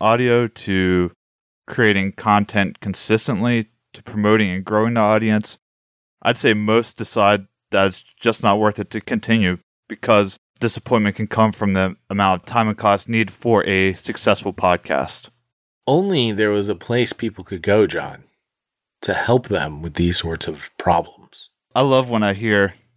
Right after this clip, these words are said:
Speaker 1: "I want to start a podcast." I mean, I love that. I'm here for that. You're here for that. Queued Up is here to help. It doesn't matter, large or small.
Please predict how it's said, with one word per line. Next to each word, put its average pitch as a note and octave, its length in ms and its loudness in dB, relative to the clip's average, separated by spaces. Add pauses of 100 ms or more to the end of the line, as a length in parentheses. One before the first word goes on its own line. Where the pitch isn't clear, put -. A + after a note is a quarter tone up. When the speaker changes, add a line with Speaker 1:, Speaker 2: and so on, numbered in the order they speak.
(720)
Speaker 1:
"I G#3 100 4
want C3+ 200 2
to G#2+ 60 -6
start C3 260 0
a D3+ 40 -2
podcast." A#2+ 760 -2 (400)
I G2+ 40 -8
mean, G2+ 140 0
I A2+ 60 0
love A#2+ 260 2
that. F2 220 -6 (320)
I'm C#3+ 180 2
here A2+ 180 0
for G2+ 140 -10
that. F2 300 0 (300)
You're A#2+ 200 2
here C3 180 0
for - 140 -8
that. A#2+ 320 2 (420)
Queued B2 200 0
Up A#2 180 2
is F#2 180 -8
here G2+ 220 0
to F2 100 -4
help. F#2+ 300 2 (520)
It G2+ 160 -6
doesn't A2+ 280 2
matter, G2 340 2
large G2 280 2
or G#2 60 -2
small. F2+ 460 -2